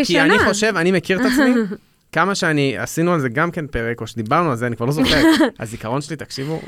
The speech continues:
Speaker 2: <laughs> הקורונה.
Speaker 1: אבל לא. דיברנו על זה שיש לי, כאילו, כל שבועיים בערך את הפנטזיה סלש סיוט הזה, שאני אומר, "די, אני עובר להייטק, אני לומד זה", ו-, אבל כאילו, ברור לי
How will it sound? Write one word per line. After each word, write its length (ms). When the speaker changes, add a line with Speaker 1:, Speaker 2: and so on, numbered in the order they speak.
Speaker 2:
<laughs> 520
הקורונה. 400
Speaker 1:
אבל 160
לא. 160
דיברנו 360
על 60
זה 120
שיש 240
לי, 80
כאילו, 240
כל 140
שבועיים 460
בערך 220
את 120
הפנטזיה 880
סלש 420
סיוט 320
הזה, 140
שאני 200
אומר, 140
"די, 100
אני 180
עובר 220
להייטק, 500
אני 160
לומד 260
זה", 180
ו-, 60
אבל 240
כאילו, 180
ברור 420
לי 140